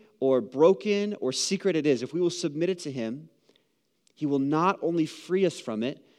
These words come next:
but he will turn that ugly, horrible lizard, that ugly, horrible thing, into a beautiful part of our story. And he will use it to set others free as well. And so I need you to know that Jesus is better than your sin, and not just because he'll set you free from it, not just because he's taken you somewhere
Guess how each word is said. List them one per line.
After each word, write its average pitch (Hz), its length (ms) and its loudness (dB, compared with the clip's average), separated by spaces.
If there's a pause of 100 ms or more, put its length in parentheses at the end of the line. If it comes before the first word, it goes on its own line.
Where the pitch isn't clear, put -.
(200)
but 143 120 2
he 147 120 -2
will 185 140 2
turn 175 380 -2
that 170 200 0
ugly, 165 320 4
horrible 156 720 -2
lizard, 131 440 -2
that 127 180 0
ugly, 156 260 0
horrible 151 320 -2
thing, 147 340 0
into 175 320 0
a 156 40 0
beautiful 156 440 -4
part 151 300 -2
of 127 100 -2
our 127 120 0
story. 107 460 -4 (560)
And 143 140 2
he 165 200 2
will 196 180 8
use 175 220 0
it 180 160 2
to 160 80 -2
set 160 260 2
others 151 300 0
free 143 240 -2
as 117 140 -4
well. 110 420 -4 (920)
And 160 100 -4
so 185 120 -4
I 165 80 4
need 185 200 2
you 196 60 2
to 180 80 6
know 185 300 6
that 160 260 -2
Jesus 185 440 -2
is 147 140 -6
better 165 480 0 (300)
than 151 100 0
your 147 100 0
sin, 160 320 0
and 143 240 -2
not 165 240 0
just - 160 -14
because 185 300 -2
he'll 180 100 -4
set - 240 -2
you 160 80 -2
free 147 240 -2
from 123 240 -4
it, - 140 -8
not 151 260 2
just - 180 -10
because 180 320 0
he's 170 140 -10
taken 170 300 2
you 160 80 0
somewhere 151 420 -2